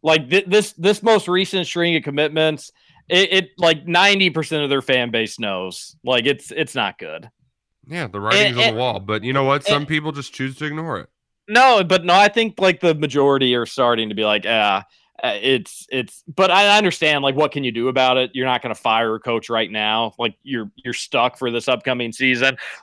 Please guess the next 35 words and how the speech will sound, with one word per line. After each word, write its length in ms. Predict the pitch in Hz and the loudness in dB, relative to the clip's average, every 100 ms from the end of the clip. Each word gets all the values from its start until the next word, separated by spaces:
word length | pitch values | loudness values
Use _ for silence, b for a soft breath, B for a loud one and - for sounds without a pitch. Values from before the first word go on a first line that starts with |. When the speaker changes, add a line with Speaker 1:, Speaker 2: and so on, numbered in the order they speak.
| - | 2
Speaker 1:
But 120 | 196 | 4
it's 120 | 208 | 4
kinda 240 | - 220 185 | 4 4 4
fun 320 | 156 147 143 | 4 4 2
just 240 | 135 131 | -4 -2
watching 380 | 143 135 135 135 | 2 2 2 -4
them 160 | 131 127 | -4 0
have 240 | 127 120 | 0 0
to, 100 | 139 | -2
like, 480 | 120 113 110 - - _ _ _ _ _ _ _ _ _ _ _ _ _ _ _ | 0 2 0 -4 -20 _ _ _ _ _ _ _ _ _ _ _ _ _ _ _
pick 240 | - 180 - | 0 0 2
different 360 | 165 151 123 | -2 0 -6
pivots. 580 | - 135 101 90 - - _ _ _ | -4 -4 -4 -8 -12 -20 _ _ _
It's 200 | 160 - | -6 -4
n-, 80 | 185 | -8
n-, 240 | 190 190 | -8 -6
none 240 | 190 196 240 | 0 2 4
of 60 | |
their, 220 | 226 202 | 4 4
none 240 | 175 196 254 | 2 2 4
of 40 | |
their 120 | 247 | 2
slams 460 | 196 180 170 175 160 | 2 0 2 2 0
on 120 | 151 | -2
U 160 | 143 147 | -2 -6
K 320 | 143 135 135 | 0 2 4
are 120 | 127 | 2
gonna 180 | 127 120 | 0 0
be 100 | 123 | 0
about 280 | 120 120 110 | 2 2 2
U 120 | 123 | -2
of 80 | 113 | 0
L 160 | 110 | 0
being 280 | 104 101 98 | 0 -4 -8
better. 360 | 92 82 71 | -10 -10 -12